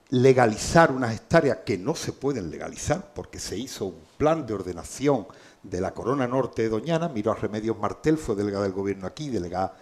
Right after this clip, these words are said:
de Medio Ambiente cuando yo era consejero, y en el año catorce se termina un plan, que lo termina Luis Planas, o el ministro,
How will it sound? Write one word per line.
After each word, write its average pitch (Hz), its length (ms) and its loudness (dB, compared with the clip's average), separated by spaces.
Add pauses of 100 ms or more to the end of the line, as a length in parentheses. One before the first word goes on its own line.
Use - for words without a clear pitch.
(220)
de 95 120 -4
Medio 95 240 -2
Ambiente - 380 -2
cuando 90 240 -8
yo 120 160 -2
era 143 140 0
consejero, 127 640 -6 (640)
y 135 260 -2 (140)
en 98 160 -4
el 101 100 2
año 113 240 0
catorce 165 640 0 (580)
se - 280 -2
termina 131 500 -2
un 143 100 -4
plan, 180 300 2
que 127 80 -4
lo 95 80 -4
termina 113 360 -6
Luis 101 200 -8
Planas, 151 480 2
o - 20 -6
el 90 60 -8
ministro, 165 560 -8